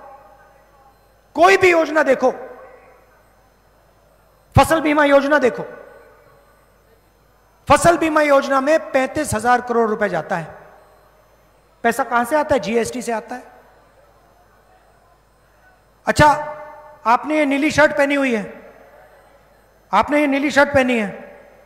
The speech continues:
जितना पैसा आपने जीएसटी में इस शर्ट के लिए दिया, उतना पैसा अदानी जी इस शर्ट के लिए देंगे।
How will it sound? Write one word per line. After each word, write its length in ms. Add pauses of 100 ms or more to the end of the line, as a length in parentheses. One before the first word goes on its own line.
(380)
जितना 480
पैसा 400
आपने 480
जीएसटी 500
में 140
इस 80
शर्ट 260
के 80
लिए 140
दिया, 320 (1600)
उतना 400 (120)
पैसा 340 (760)
अदानी 420
जी 180
इस 140
शर्ट 200
के 80
लिए 100
देंगे। 260